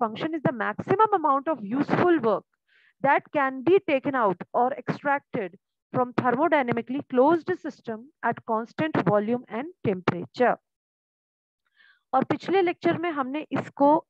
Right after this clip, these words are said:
निकाला था, इस relationship को निकाला था कि, अ, change in Gibbs free energy, pressure और change in pressure और temperature के साथ क्या होगी। आज का हमारा topic है change in Hellman's free energy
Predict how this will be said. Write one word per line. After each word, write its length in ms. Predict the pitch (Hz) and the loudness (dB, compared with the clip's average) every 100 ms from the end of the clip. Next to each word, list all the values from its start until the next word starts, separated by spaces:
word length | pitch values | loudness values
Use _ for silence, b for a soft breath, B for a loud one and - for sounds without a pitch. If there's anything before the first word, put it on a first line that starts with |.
| 247 | -10
निकाला 460 | 262 - 247 247 | -6 0 2 2
था, 160 | 233 294 | 0 0
इस 220 | 277 - | 0 -2
relationship 720 | - 226 233 254 - - - - | -2 0 2 0 0 -2 -2 -4
को 60 | |
निकाला 380 | 233 220 196 202 | -4 -4 -4 -4
था 180 | 247 302 | -6 -8
कि, 260 | - 370 - _ _ _ _ 214 | -6 -8 -10 _ _ _ _ -4
अ, 140 | 214 | -4
change 420 | 214 277 285 302 | -2 -4 -4 -2
in 140 | 330 277 | -4 -4
Gibbs 220 | 262 - | -8 -4
free 260 | 247 247 | -4 -4
energy, 360 | 220 214 208 330 - | -4 -4 -4 -4 -2
pressure 460 | 226 214 - 302 - - | 0 2 4 2 2 2
और 320 | 240 226 226 _ _ - | 4 2 0 _ _ -6
change 320 | 262 285 320 | -6 -4 -6
in 60 | 302 | -4
pressure 320 | 226 220 269 | -4 -2 -2
और 100 | 262 | -2
temperature 500 | 262 220 220 208 220 | -2 -4 -4 -6 -6
के 120 | 214 220 | -8 -6
साथ 200 | 247 269 - | -6 -6 -2
क्या 160 | 214 185 | 2 2
होगी। 500 | 180 170 170 180 - _ _ b b b - | 0 -6 -8 -16 -16 _ _ b b b 0
आज 280 | 240 311 | 2 2
का 140 | - 359 | 0 -2
हमारा 340 | 330 294 277 | 0 -2 -2
topic 440 | 277 220 220 226 - | -2 -4 -4 -6 -6
है 200 | 269 339 | -6 -10
change 600 | _ - 269 294 339 302 | _ -10 -6 -4 -4 -2
in 120 | 320 | -4
Hellman's 580 | 220 208 220 330 370 - | -4 -6 -4 -2 -2 -2
free 220 | 311 285 | -2 -4
energy 520 | 220 202 185 196 294 | -4 -6 -6 -6 -6